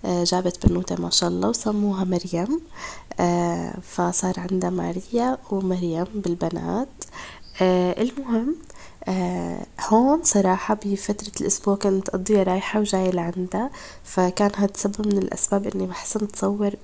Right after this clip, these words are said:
أبدًا، بس كنت متفاعلة كتير على الإنستغرام، يعني حسيته أسهل لي.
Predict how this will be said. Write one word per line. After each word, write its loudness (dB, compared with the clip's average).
أبدًا، 0
بس 2
كنت 2
متفاعلة 2
كتير 0
على 2
الإنستغرام، -4
يعني -4
حسيته 0
أسهل 0
لي. -2